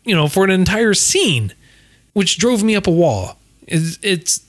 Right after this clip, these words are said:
it's as if they couldn't decide on what they wanted to do, or, or they had two different animators working on this,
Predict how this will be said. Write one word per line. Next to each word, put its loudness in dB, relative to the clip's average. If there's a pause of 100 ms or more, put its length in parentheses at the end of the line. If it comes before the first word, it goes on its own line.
it's -2
as -2
if -2
they 0
couldn't -4
decide 0
on 0
what 0
they 0
wanted 0
to 0
do, 0
or, 0
or 0
they -2
had -2
two 0
different -2
animators 0
working 0
on 0
this, 0